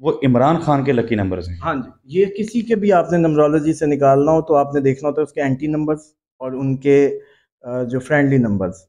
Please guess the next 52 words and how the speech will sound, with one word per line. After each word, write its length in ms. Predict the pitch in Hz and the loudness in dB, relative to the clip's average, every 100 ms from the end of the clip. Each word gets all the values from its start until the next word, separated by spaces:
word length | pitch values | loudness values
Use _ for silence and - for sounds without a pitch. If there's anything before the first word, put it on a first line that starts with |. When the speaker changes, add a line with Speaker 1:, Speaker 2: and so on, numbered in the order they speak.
| _ | _
Speaker 2:
उनसे 280 | 156 165 165 | -12 -8 -4
पता 200 | 139 123 | -4 -4
चल 260 | 120 139 135 | -2 -2 0
जाता 240 | 139 143 | 0 0
है। 60 | 143 | -2
और 120 | 139 | -2
ये 180 | 123 160 | 0 2
वाहिद 340 | 131 131 160 | 2 2 2
मैंने 220 | 165 160 | 0 0
जैसे 240 | 156 151 156 | 0 -2 -2
बताया 280 | 147 151 147 | 0 2 0
कि 100 | 147 | -4
इसका 200 | - 147 | -2 0
जब 240 | 139 135 143 | 0 -2 2
एक 180 | 156 156 | 2 2
ही 60 | 175 | 0
एंटी 280 | 147 143 | 0 -2
नंबर 340 | 147 147 147 147 | -4 0 0 0
है 60 | |
तो 100 | 147 | -2
इसके 240 | 143 - 151 | -6 -8 -10
सारे 420 | - - 135 147 | -10 -2 0 0
फेवरेबल 540 | 139 110 104 98 87 | -4 -10 -10 -12 -16
नंबर। 300 | 82 73 - _ _ _ _ _ _ | -20 -20 -20 _ _ _ _ _ _
Speaker 1:
टीवी 220 | 185 196 | 0 2
चैनल्स 320 | 220 170 180 | 0 0 0
पे 180 | 180 165 | 2 2
बहुत 260 | 160 139 151 | 4 2 4
सारे 180 | 156 151 | 2 4
लोग 200 | 143 139 | 2 2
बैठ 200 | 131 131 | 0 -2
के 80 | |
कहते 260 | 123 110 127 | -2 -2 0
हैं 220 | 123 123 | -2 -2
कि 60 | 127 | -4
पाकिस्तान 520 | - 127 139 151 143 | -4 -4 -2 -2 0
तहरीक 300 | 135 120 120 | 0 -2 0
इंसाफ 460 | 127 123 127 135 - _ _ _ - | -2 0 0 0 -4 _ _ _ -8
ख़त्म 240 | 185 196 | -4 0
हो 160 | 151 123 | 0 2
गई, 140 | 131 | 0
तबाह 360 | 127 - 127 156 | -2 -4 0 2
हो 160 | 131 | 2
गई, 120 | 120 131 | 0 -2
कहानी 380 | 131 120 120 | -2 0 0
ख़त्म, 320 | 123 123 127 123 | 0 -6 -2 -2
शो 380 | 120 120 - _ _ _ _ _ _ _ 104 | 0 -4 -4 _ _ _ _ _ _ _ -14
बस 280 | 113 - - | -12 -12 -10
बिस्तर 240 | 117 - | -4 -4
गोल 220 | 113 110 110 | 0 2 2
हो 100 | 90 | -2
गया। 180 | 92 | -8